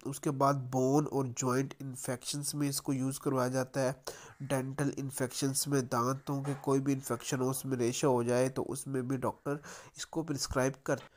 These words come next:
अब बात कर लेते हैं डोज के बारे में। अगर आपको थोड़ा मसला हो, mild to moderate infection हो, तो आप थ्री सेवेंटी फ़ाइव मिलीग्राम की टेबलेट दिन में दो से तीन दफ़ा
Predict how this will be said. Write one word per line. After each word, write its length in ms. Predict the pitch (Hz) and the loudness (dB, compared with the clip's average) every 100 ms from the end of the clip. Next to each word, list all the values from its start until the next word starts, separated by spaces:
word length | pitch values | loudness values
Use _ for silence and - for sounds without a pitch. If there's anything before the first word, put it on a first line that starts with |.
| - - 156 | -20 0 4
अब 220 | 170 165 | 4 6
बात 240 | 160 151 | 8 6
कर 160 | - 147 | 6 4
लेते 280 | 139 139 151 | 6 4 4
हैं 180 | 139 123 | 4 2
डोज 300 | 117 123 - | 2 2 4
के 120 | 170 | 4
बारे 300 | 160 151 147 | 8 6 6
में। 220 | 151 147 - - - - | 6 4 0 -20 -20 -10
अगर 160 | 139 147 | -4 -2
आपको 440 | 139 139 139 151 | 0 -2 0 -2
थोड़ा 320 | 143 139 143 | 0 2 4
मसला 360 | 143 135 - 147 | 4 0 2 6
हो, 340 | 131 127 127 123 | 6 6 4 4
mild 280 | 123 135 135 | 6 6 6
to 100 | 143 127 | 2 2
moderate 500 | 123 131 135 151 143 | 2 2 6 6 6
infection 520 | 131 131 127 - 147 | 0 0 -2 0 0
हो, 140 | 131 127 | 2 2
तो 120 | 127 | 0
आप 300 | - 123 120 - | 2 2 2 -2
थ्री 240 | - 165 | -2 0
सेवेंटी 600 | 165 - 135 123 127 139 | 0 0 0 -2 -2 -2
फ़ाइव 340 | 135 - 113 131 - | -2 2 4 2 -2
मिलीग्राम 560 | 120 123 127 127 123 127 | -6 -4 -2 0 -2 -4
की 80 | - | -8
टेबलेट 400 | 127 123 120 123 | -6 -6 -6 -8
दिन 220 | 113 120 | -6 -8
में 300 | 120 123 120 | -4 -2 -2
दो 240 | 107 110 120 | -2 -4 -2
से 180 | - 131 | -4 -6
तीन 380 | - 123 113 | -6 -12 -10
दफ़ा 280 | 110 117 - | -8 -4 -2